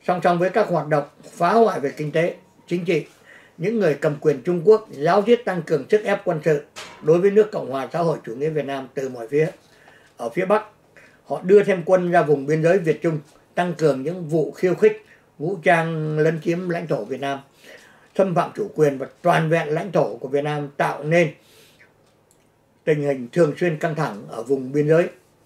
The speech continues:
Một số vụ khiêu khích lấn chiếm lãnh thổ Việt Nam của họ năm một nghìn chín trăm bảy mươi lăm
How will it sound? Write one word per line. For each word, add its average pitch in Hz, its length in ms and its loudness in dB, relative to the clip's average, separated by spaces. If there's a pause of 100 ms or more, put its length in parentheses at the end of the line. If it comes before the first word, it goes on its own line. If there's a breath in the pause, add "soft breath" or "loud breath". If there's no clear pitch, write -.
(500 soft breath)
Một 135 240 -8
số 202 220 8
vụ 208 320 4
khiêu 190 340 0
khích 214 260 4 (280)
lấn 160 340 -4
chiếm 196 180 2
lãnh 202 180 -4
thổ 147 160 4
Việt 139 160 -2
Nam 151 360 0
của 127 280 -6
họ 117 100 -8
năm 151 200 -4
một 151 60 -4
nghìn 127 180 -8
chín 147 180 -8
trăm 147 200 -4
bảy 127 120 -8
mươi 127 200 -2
lăm 165 260 0